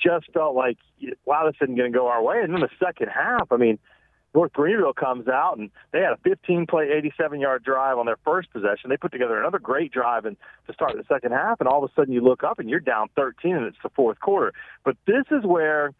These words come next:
you know, this is why I say, uh, don't look for this coaching staff to move off Byron Jarrett. They changed the game plan, and it became, yeah, we're gonna let our offensive line eat.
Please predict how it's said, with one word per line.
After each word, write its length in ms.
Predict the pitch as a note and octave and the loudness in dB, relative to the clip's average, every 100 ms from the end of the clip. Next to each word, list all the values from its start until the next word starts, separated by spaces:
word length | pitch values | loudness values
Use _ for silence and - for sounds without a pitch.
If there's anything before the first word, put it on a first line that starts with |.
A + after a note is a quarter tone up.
| _ _ _ | _ _ _
you 60 | C#3+ | -2
know, 100 | C3 | 0
this 140 | F#3 E3 | -2 -4
is 80 | |
why 220 | D3+ D3 C#3 | -4 -2 -2
I 20 | - | 0
say, 360 | C#3 B2+ B2+ - | 0 0 -2 -6
uh, 220 | - - - | -14 -14 -4
don't 180 | D#3+ E3+ | -2 0
look 140 | E3+ | 0
for 80 | D3 | 0
this 100 | C#3 | 0
coaching 260 | D#3 D3 A#2+ | -2 -4 -6
staff 300 | - C3 A#2 | -4 -2 -2
to 80 | A#2 | -2
move 240 | B2 B2 | 0 2
off 160 | A2 G#2 | 0 -2
Byron 360 | A#2+ A2+ G2+ F#2 | -2 0 0 2
Jarrett. 300 | D3+ A2 - - - _ | 2 2 -4 -16 -20 _
They 220 | C3 E3 A3+ - | 0 0 0 -2
changed 300 | G3 G3 D3+ | 0 0 -2
the 60 | C3+ | 0
game 300 | D#3+ G3+ G3 | 0 0 -2
plan, 240 | C3 G2+ | -2 -2
and 120 | A2+ | -4
it 80 | D3 | -6
became, 480 | D3 - C#3+ B2+ B2 - | -4 -2 -2 -4 -10 -6
yeah, 280 | F#3 C#3+ | -2 -2
we're 120 | G2 B2 | -2 -2
gonna 160 | A#2+ | 0
let 100 | B2+ | 0
our 240 | A#2+ A#2 E3 | 2 2 0
offensive 360 | - F3 D#3+ | -4 -14 -8
line 280 | D3+ C#3+ C#3+ | -2 -2 0
eat. 280 | A#2+ A#2 | 0 0